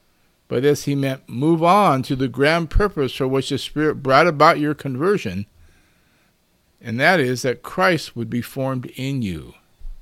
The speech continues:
That's Paul's ultimate goal. Paul, Paul did not simply come into Galatia, preach the gospel, get a bunch of people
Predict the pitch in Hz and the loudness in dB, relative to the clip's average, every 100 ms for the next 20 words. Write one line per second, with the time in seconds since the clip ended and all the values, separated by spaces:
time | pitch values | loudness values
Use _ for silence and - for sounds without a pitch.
0 | - - _ _ _ _ _ - 147 - | -20 -20 _ _ _ _ _ -12 -10 -10
1 | - 190 208 196 - 151 156 151 135 120 | -12 -4 -2 -2 -4 -6 -4 -4 -6 -4
2 | 120 131 87 - _ _ _ - _ _ | -2 -2 -4 -10 _ _ _ -20 _ _
3 | _ _ _ _ _ _ _ _ - _ | _ _ _ _ _ _ _ _ -20 _
4 | _ _ _ _ _ _ _ _ _ _ | _ _ _ _ _ _ _ _ _ _
5 | - - - - 151 175 - _ 160 180 | -20 -14 -12 -6 -2 -2 -4 _ -2 0
6 | 175 151 135 147 135 - - - - - | 2 -2 0 -2 -2 -8 -20 -20 -12 -6
7 | 147 143 110 - _ - 156 151 135 104 | -4 -2 -4 -6 _ -4 -2 -2 -4 -4
8 | 113 127 - 120 113 - 170 - 123 127 | -2 -2 -2 -4 -4 -2 -2 -2 -2 0
9 | 127 - 123 123 - - _ 156 160 139 | 0 0 -4 -4 -6 -20 _ 0 2 4
10 | 135 123 120 135 127 123 120 | 0 -2 -4 -4 -4 -2 -2